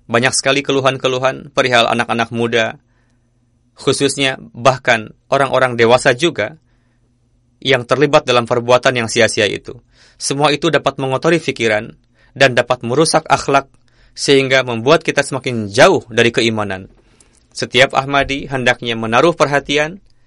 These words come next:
dan berupaya keras untuk ini, dan harus menggunakan sarana-sarana tersebut dengan sesuai dan berhati-hati.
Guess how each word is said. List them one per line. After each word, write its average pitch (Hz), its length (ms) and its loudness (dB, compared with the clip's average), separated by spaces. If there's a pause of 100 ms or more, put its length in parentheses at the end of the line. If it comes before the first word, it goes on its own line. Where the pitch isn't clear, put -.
(840)
dan 120 240 0
berupaya 135 400 0
keras 151 420 0
untuk 139 380 -6
ini, 120 400 -6 (1300)
dan 120 480 0
harus 160 400 -2
menggunakan 127 640 -4
sarana-sarana 143 560 -2
tersebut 139 480 -4 (720)
dengan 131 240 -2
sesuai 127 640 -2 (320)
dan 120 240 -2
berhati-hati. 107 720 -4